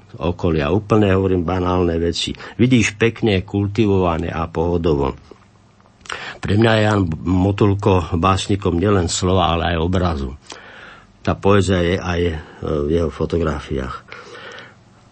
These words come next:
A ukazuje, ukazuje, že aj v ťažkých časoch sa vyplatí žiť.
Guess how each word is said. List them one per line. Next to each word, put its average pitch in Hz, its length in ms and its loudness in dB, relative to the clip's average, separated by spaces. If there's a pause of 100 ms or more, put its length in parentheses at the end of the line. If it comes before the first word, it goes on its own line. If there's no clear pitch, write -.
(320)
A 80 240 0
ukazuje, 107 640 4 (800)
ukazuje, 92 640 0
že 90 300 0 (260)
aj - 160 -8
v - 80 -16
ťažkých 120 400 0
časoch 87 400 -4
sa 87 160 -2
vyplatí 90 560 -2
žiť. - 440 -8